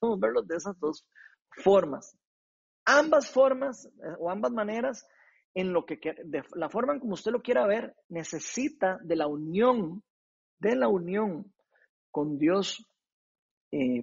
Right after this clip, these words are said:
para poder lograrlo. Y eso es muy importante porque tiene que ver con el poder de la unión.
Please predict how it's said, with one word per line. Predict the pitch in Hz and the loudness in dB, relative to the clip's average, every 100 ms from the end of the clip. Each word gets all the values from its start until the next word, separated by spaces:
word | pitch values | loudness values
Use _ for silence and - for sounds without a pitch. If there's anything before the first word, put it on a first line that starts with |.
| 123 | -2
para | 147 139 | 0 0
poder | - 143 | 2 0
lograrlo. | 143 139 - - 165 - | 0 -2 -4 -6 -12 -8
Y | - 151 | 2 2
eso | 160 | 4
es | 180 | 4
muy | 202 254 | 6 6
importante | 233 175 226 - 294 277 185 | 4 2 0 2 2 2 -8
porque | - - | -8 -2
tiene | 151 165 | 0 2
que | 170 | 4
ver | 165 | 4
con | 160 175 | 6 2
el | 156 | 2
poder | 135 135 | 0 2
de | 139 | 2
la | 139 | 0
unión. | 135 123 135 | 0 -2 -4